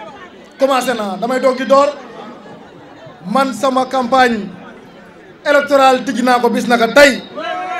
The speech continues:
fii ci Algérie. Dinaa, dinaa commencé recevoir les vingt-trois comités de Louga. Comité bu nekk dinaa leen recevoir,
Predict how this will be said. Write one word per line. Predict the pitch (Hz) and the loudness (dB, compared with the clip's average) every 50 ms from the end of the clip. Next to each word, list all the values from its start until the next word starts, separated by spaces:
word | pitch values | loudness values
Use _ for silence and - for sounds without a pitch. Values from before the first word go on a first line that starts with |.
| - | -2
fii | - 320 330 311 294 - | 2 2 2 2 2 0
ci | 262 302 - - | -4 -4 -2 0
Algérie. | 277 277 - - 294 285 277 294 302 311 320 339 349 339 339 339 330 381 - - 359 359 359 349 349 349 359 359 - - - 143 - - - - - - - - - - - - - - - - - - - - - 320 330 - - 349 339 339 - - 349 - 359 349 339 330 320 320 311 320 311 302 311 294 - - 262 247 - | 0 0 2 4 6 6 6 6 4 2 -2 -4 -8 -10 -10 -10 -10 -8 -10 -10 -10 -10 -10 -10 -10 -10 -10 -10 -10 -10 -10 -10 -12 -14 -14 -14 -12 -12 -12 -12 -12 -10 -12 -12 -12 -12 -12 -12 -12 -12 -12 -10 -8 -8 -8 -8 -10 -10 -12 -12 -12 -12 -14 -14 -14 -14 -14 -12 -14 -14 -14 -14 -14 -14 -14 -16 -16 -18 -18 -14 -10
Dinaa, | - 262 269 285 285 285 285 277 277 269 262 247 247 254 - - - - - - - - - - - - - - | -6 -2 0 0 2 2 2 2 0 0 -2 -4 -6 -8 -14 -18 -20 -20 -20 -20 -20 -20 -20 -20 -20 -20 -18 -14
dinaa | - 254 269 285 285 277 | -8 -4 -2 -2 -2 -2
commencé | - 277 285 285 285 285 277 302 302 302 302 294 - - - - - - 220 220 220 208 196 185 - - - - - - - - - - - - - - - - - - - | -2 -2 -2 0 0 -2 2 4 6 6 6 4 2 -4 -14 -20 -20 -18 -18 -16 -16 -18 -18 -18 -18 -20 -20 -20 -20 -20 -20 -20 -20 -20 -20 -20 -20 -20 -20 -20 -20 -12 -4
recevoir | 208 262 277 277 285 277 277 277 285 285 269 | 0 0 0 2 0 0 0 2 0 0 0
les | 269 269 269 262 | 0 2 2 2
vingt-trois | - 285 285 269 294 294 285 277 269 269 | 2 0 -4 -4 -2 -2 -2 -2 -2 -2
comités | 285 262 269 - - 277 277 277 277 269 254 - - - - - - - - - - - 175 | -4 -4 -2 0 4 6 6 6 6 4 0 -4 -10 -18 -20 -20 -20 -20 -20 -20 -18 -4 0
de | 269 | 0
Louga. | 294 285 302 302 294 262 202 160 - - - - - - - - - - - 196 - 190 - - - - - - - - - - | 2 4 6 6 6 6 4 2 -2 -10 -18 -20 -20 -18 -20 -20 -18 -16 -16 -16 -16 -18 -18 -20 -20 -20 -20 -20 -20 -14 -6 -4
Comité | 277 277 285 285 285 | -2 -2 0 0 0
bu | 277 277 277 | 0 2 0
nekk | 294 294 285 277 | 0 -2 -2 -4
dinaa | 247 277 277 277 277 | -4 -4 -2 2 4
leen | 277 277 262 | 4 4 4
recevoir, | 247 277 262 277 269 277 285 285 | 2 0 2 2 4 6 6 4